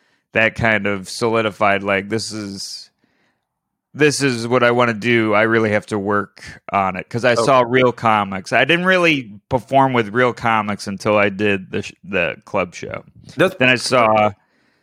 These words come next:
Speaker 1: like, what you're supposed to do.
Speaker 2: Yeah, that, okay, so I get it. So, and that's pretty, uh, well, like you were saying, everyone's path is different, but, like, to just do some open mics and then do a guest spot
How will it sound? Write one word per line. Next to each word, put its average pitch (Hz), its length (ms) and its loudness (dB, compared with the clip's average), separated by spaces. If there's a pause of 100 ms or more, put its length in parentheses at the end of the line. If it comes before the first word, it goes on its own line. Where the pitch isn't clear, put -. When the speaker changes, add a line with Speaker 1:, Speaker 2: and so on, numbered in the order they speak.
(240)
Speaker 1:
like, 104 180 -2
what 101 200 0
you're 95 100 -6
supposed 95 320 -8
to 85 80 -10
do. 78 320 -12 (300)
Speaker 2:
Yeah, 170 160 4
that, 190 200 2
okay, 135 300 2
so 131 120 2
I 135 60 4
get 131 160 2
it. 117 140 0
So, 151 240 0
and 160 100 0
that's 226 300 0
pretty, 226 800 0 (580)
uh, 131 160 -2
well, 131 200 0
like 123 200 2
you 120 80 2
were 113 60 4
saying, 123 220 2
everyone's 117 360 4
path 110 240 0
is 104 120 -4
different, 110 300 0
but, 110 220 -2 (320)
like, 110 380 -4
to 123 120 -2
just 156 300 0
do 131 140 0
some 147 320 0
open 131 240 0
mics 120 320 0
and 113 180 0
then 120 140 2
do 120 160 4
a 95 80 -2
guest 139 420 -2
spot - 480 -4